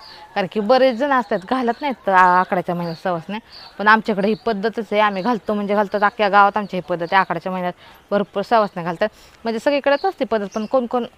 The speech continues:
नाही घालत सवासण्या तरी पण. म्हणजे मी लय जणांच्या बघितले, आता कोण घालत नाही, कशासाठी घालत नाही, मला काय माहीत नाही. पण बरेच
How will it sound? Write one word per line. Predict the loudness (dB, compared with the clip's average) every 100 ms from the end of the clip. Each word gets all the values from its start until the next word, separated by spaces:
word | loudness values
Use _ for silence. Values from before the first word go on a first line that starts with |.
| -20 -14
नाही | -4 0 2
घालत | 2 -2
सवासण्या | 0 -2 -2 -6 -6
तरी | -6
पण. | -4 -10 -12 -20 -20 -20 -14
म्हणजे | -8 -4
मी | -2 2
लय | 2
जणांच्या | 2 0 0 0
बघितले, | 0 0 0
आता | 0 2 -2 -2 _ -20 -20 -6 6
कोण | 6
घालत | 8 6 6
नाही, | 4 2
कशासाठी | 0 2 2 4
घालत | 4 4
नाही, | 0 0
मला | 0
काय | 2 2
माहीत | 2 0
नाही. | -2
पण | -2 -2 0
बरेच | 4 4